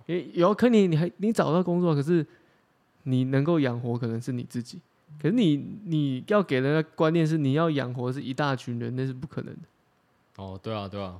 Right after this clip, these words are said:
Speaker 1: 那是不可能。
Speaker 2: 嗯哼。
Speaker 1: 而且现在很流行，像，我不知道你有没有听过，在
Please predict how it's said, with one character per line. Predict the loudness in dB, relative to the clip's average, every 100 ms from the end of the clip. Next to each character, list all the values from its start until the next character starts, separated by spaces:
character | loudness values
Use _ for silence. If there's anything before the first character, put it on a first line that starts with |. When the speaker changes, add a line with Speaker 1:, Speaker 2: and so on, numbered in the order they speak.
| -16 -10
Speaker 1:
那 |
是 | -8 -8
不 | -10
可 | -10
能。 | -10 -14 -12
Speaker 2:
嗯 | -12 -6
哼。 | -2
Speaker 1:
而 | 2
且 | 4
现 | 4 2
在 | 2 2
很 | 2 0
流 | 0
行， | -2 -4 -6
像， | -4 -4 -6 -10 _ _ _ _ _ -20 -20 -12
我 | -6
不 | -2
知 |
道 | 0
你 |
有 | 0
没 |
有 | 0
听 | -2 -2
过， | -2 -2
在 | 0 0 0